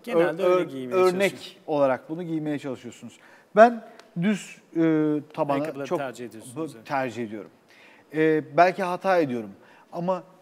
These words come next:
Speaker 2: genel itibariyle herkese bir tavsiye verecek olursak,
Speaker 1: Hı hı.
Speaker 2: seçim yaparken bir, hayatının büyük oranında gi-, hepsini giyebilirler belki.
Speaker 1: Evet.
Speaker 2: Ama büyük oranında giymesi gereken, gündelik hayatlarında özel bir yere gitmiyorlarsa giymesi gereken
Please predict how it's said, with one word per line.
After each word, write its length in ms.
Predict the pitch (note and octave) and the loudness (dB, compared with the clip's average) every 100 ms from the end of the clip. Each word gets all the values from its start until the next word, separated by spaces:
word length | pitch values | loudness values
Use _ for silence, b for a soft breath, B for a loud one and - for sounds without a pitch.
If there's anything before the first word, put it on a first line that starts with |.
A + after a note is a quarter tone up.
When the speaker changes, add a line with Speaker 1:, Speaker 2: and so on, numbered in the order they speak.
| C#3+ | -12
Speaker 2:
genel 340 | C3+ G3 A3+ G#3+ | -6 -4 -4 -6
itibariyle 540 | - D#3+ D#3 D#3 C#3+ | -8 -10 -6 -4 -4
herkese 680 | C3 F#3+ G3 F#3 E3+ D#3+ D3+ | -6 -8 -10 -8 -6 -6 -6
bir 200 | F#3+ E3+ | -6 -6
tavsiye 440 | E3+ D#3 - E3+ | -4 -6 -4 -2
verecek 320 | D3+ C#3+ E3 | -2 -2 -4
olursak, 380 | D#3 C#3 C3 G#2+ | -4 -4 -6 -12
Speaker 1:
Hı 200 | - - | -14 -20
hı. 280 | C3 G#2+ A2 | -18 -18 -14
Speaker 2:
seçim 380 | - E3+ - F3 | -6 -6 -4 -4
yaparken 520 | D#3 D3 C3 B2 G#2+ - B B B _ _ C#3 | -4 -4 -6 -6 -10 -12 B B B _ _ -16
bir, 260 | C3+ E3+ - | -6 -6 -6
hayatının 840 | - D#3+ D#3+ E3 D#3+ G3 G3 D#3+ C3 | -8 -4 -2 -2 -4 -6 -6 -6 -6
büyük 320 | F#3 G#3 D#3+ | -6 -4 -4
oranında 420 | D#3+ D#3 D#3+ F3 | -2 -2 -4 -6
gi-, 220 | C#3+ D3+ | -8 -8
hepsini 360 | D#3 F3 - D#3+ | -8 -8 -8 -4
giyebilirler 480 | C3+ B2 A2 A2 G#2+ | -2 -2 -4 -6 -8
belki. 180 | G#2 | -10
Speaker 1:
Evet. 200 | D3+ G#3+ - B B B B | -10 -10 -14 B B B B
Speaker 2:
Ama 260 | G#3+ G3 | -2 0
büyük 240 | G#3+ B3 G#3 | 4 4 4
oranında 340 | F3 D3+ D3+ | 0 0 -4
giymesi 480 | F3 F#3+ F#3+ F3+ G3 | -6 -4 -4 -4 0
gereken, 360 | D#3+ A#2+ - - _ _ b b b E3+ | 0 0 -6 -16 _ _ b b b -4
gündelik 440 | G#3 G#3 A3 G#3 | -2 0 0 0
hayatlarında 560 | F#3 D#3 - D3 C#3 D3+ | 0 -2 -2 -4 -2 -4
özel 340 | E3 F#3 F#3 | -4 -4 -2
bir 60 | F#3+ | -2
yere 160 | F#3 | -2
gitmiyorlarsa 480 | G3 - F3 E3+ F3+ | -4 -6 -6 -6 -8
giymesi 420 | E3+ G3 F3 E3 | -10 -8 -8 -6
gereken 320 | E3 C#3 F3 | -4 -4 -8